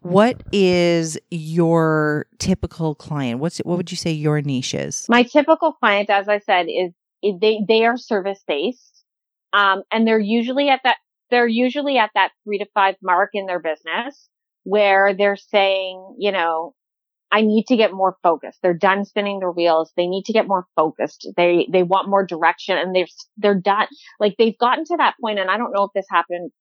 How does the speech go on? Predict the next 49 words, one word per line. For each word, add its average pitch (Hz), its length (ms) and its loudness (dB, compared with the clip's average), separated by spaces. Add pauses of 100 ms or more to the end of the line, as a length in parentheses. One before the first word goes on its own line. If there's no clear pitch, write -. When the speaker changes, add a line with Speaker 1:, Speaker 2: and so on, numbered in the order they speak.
(140)
Speaker 2:
to 185 80 -10
you 185 240 0
guys, 170 340 2
'cause 170 140 0
I 175 80 2
don't 175 160 -2
know 180 140 2
if 175 100 -2
you 175 120 -4
guys 165 240 2
had 185 280 0
corporate 160 380 0 (280)
a-, - 300 -4
after 175 280 0
school 226 360 0
or 202 80 4
if 175 100 -2
you 175 80 4
went 170 160 0
right 156 160 2
into 170 200 -2
entrepreneurship, 190 680 -4
but - 140 2 (420)
I 220 140 2
got 262 220 0
to 233 160 0
a - 160 -6
point 254 340 -4
where 180 440 -2 (540)
I 233 260 2
w-, 208 220 -8
looked 214 260 -4
around 196 480 0 (120)
and 190 160 -2
I 180 80 2
was 185 180 -6
like, 180 160 0 (120)
"I 190 180 2
just 226 340 -6
traded 190 480 -2
in 180 560 -2
the 196 200 0 (100)
hours 196 380 0
at 147 120 0
work, 196 300 -2
but 185 200 0
still - 340 -2
brought 185 320 0
home 196 500 -2